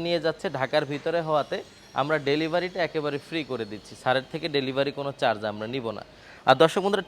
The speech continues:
টেবিলের ডিজাইনটি যদি আমরা উপর থেকে দেখাই, আপনারা দেখবেন টেবিলের ডিজাইনটি ছোট থেকে আস্তে আস্তে বড় হয়ে গেছে, দেখতে খুবই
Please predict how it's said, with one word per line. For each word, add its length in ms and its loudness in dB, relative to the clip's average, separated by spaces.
টেবিলের 420 6
ডিজাইনটি 340 4
যদি 180 2
আমরা 220 2
উপর 140 -6
থেকে 140 0
দেখাই, 260 4
আপনারা 320 2
দেখবেন 240 2
টেবিলের 420 2
ডিজাইনটি 420 2
ছোট 160 2
থেকে 240 -4
আস্তে 180 -10
আস্তে 140 -6
বড় 200 0
হয়ে 200 0
গেছে, 180 -4
দেখতে 200 -4
খুবই 220 -4